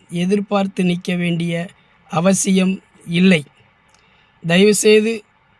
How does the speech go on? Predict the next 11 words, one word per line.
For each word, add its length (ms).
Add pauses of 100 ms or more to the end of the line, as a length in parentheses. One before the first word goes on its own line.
(180)
என்னுடைய 340
பணிவான 580 (580)
ஒரு 160
வேண்டுகோளாகத்தான் 920
இதை 160
பதிவு 320
பண்ணுகிறேன். 480 (880)
கலைஞர்களை 600 (380)
விட்டு 240
கொடுத்து 300
விடாதீர்கள், 500